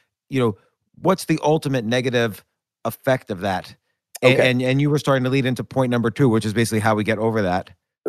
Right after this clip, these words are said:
Speaker 2: Right. So, okay. So, um, okay, I'll answer your question now. Um, the, so the, the, the tools that I was describing earlier, points one, two, and three, uh, are really vision tools that people can use throughout the day. The first one being to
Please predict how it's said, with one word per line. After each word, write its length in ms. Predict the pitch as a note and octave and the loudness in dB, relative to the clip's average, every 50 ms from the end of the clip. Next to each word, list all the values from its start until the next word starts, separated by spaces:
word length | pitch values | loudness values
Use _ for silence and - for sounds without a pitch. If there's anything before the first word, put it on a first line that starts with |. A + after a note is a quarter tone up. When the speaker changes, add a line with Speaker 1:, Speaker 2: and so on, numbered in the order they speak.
| - - | -8 -6
Speaker 2:
Right. 360 | D#3+ D3 C3+ D#3 C3+ A#2+ A2+ | -4 2 4 4 4 4 0
So, 400 | - - - F3+ E3 D#3 C#3+ C#3 - | -6 0 4 4 6 6 4 4 2
okay. 240 | D3 - - B2 G#2+ | 0 0 0 0 -2
So, 440 | G#2 - - C#3 C3 B2 A#2+ A#2 - | -2 -2 0 2 2 2 2 0 0
um, 380 | B2 B2 A#2+ A2+ A2 G#2+ G#2 - _ _ _ _ _ _ _ _ _ _ _ _ _ _ _ _ _ _ _ _ _ _ _ _ _ _ _ _ _ _ - | 0 0 0 0 -2 -4 -6 -8 _ _ _ _ _ _ _ _ _ _ _ _ _ _ _ _ _ _ _ _ _ _ _ _ _ _ _ _ _ _ -6
okay, 140 | A#2+ G2+ B2 | -4 0 0
I'll 200 | G#2 G2 B2 C3+ | 2 2 4 2
answer 220 | C#3+ D3 C#3 - C#3+ | 2 0 0 -2 0
your 160 | B2+ A#2 A2 | 0 0 0
question 400 | - B2+ G#2+ - - - G#2 F#2+ | 0 0 -2 0 -2 -4 -4 -4
now. 320 | F#2+ G2 F#2+ F2+ F2+ F2 - | -2 -2 -2 0 -2 -2 0
Um, 340 | G#2+ G#2+ G#2 G2+ G2 F#2+ F#2+ - _ _ - | 0 0 0 0 -2 -4 -6 -8 _ _ -2
the, 180 | A2 B2 A#2+ - | 0 0 0 0
so 180 | - - E3 | 2 2 2
the, 140 | C#3 D3 E3 - | 4 4 0 0
the, 320 | B2+ A2+ C#3 C3+ C3 B2+ | -2 -2 0 0 0 0
the 160 | A2+ A2 B2+ B2 | 0 0 -2 -2
tools 440 | - - F#3+ G3 F#3+ F3+ F3 F3+ | 0 2 6 6 6 6 6 4
that 100 | E3 C#3 | 2 2
I 80 | C3 B2 | 4 4
was 160 | B2 A2+ - | 2 0 -2
describing 480 | - A#2+ - - A2+ A2+ A2 A2 A2+ A2 | -4 -10 -6 -2 0 0 2 0 -2 -2
earlier, 360 | - A2+ A#2 A2 A2 G#2 G2+ | 0 2 2 4 4 2 2
points 280 | - - A#2+ G#2+ G2 - | 0 0 -2 -2 0 0
one, 120 | A#2+ A2 | -2 -2
two, 120 | G#2 - A2+ | 0 0 -2
and 120 | G2+ G2 | -2 -2
three, 320 | - A2+ G#2 G2+ F#2+ F2 _ _ _ _ _ - - | 0 0 2 2 0 0 _ _ _ _ _ 0 2
uh, 160 | A#2 G#2 G#2 - | 4 4 4 2
are 100 | - A2 | 0 -2
really 220 | G#2+ A2+ A#2 A2 G2+ | 0 2 0 0 0
vision 360 | F2+ G#2+ G2+ - A2 G2 F2+ | 0 -2 -2 -2 -2 -4 -6
tools 340 | - - G2+ F#2 F2 F2 - | -4 -4 -2 -2 -2 -2 -2
that 160 | F#2+ - - | -4 -4 -4
people 200 | - G#2 - F#2 | -8 -8 -6 -6
can 140 | - - G2 | -8 -6 -8
use 180 | F2+ F2+ E2+ | -6 -6 -8
throughout 360 | - - G#2+ F2+ E2+ E2+ - - | -6 -4 -2 -2 -2 -2 -4 -6
the 60 | E2+ | -6
day. 140 | E2 E2+ D#2+ | -4 -4 -6
The 60 | D#2 | -6
first 260 | - - G#2+ - - | -2 -2 -2 0 0
one 120 | G#2+ G2 | -2 0
being 200 | - G2+ F#2+ F#2 | 2 0 0 0
to 220 | F2+ - F2+ F2 | 0 -2 -2 -2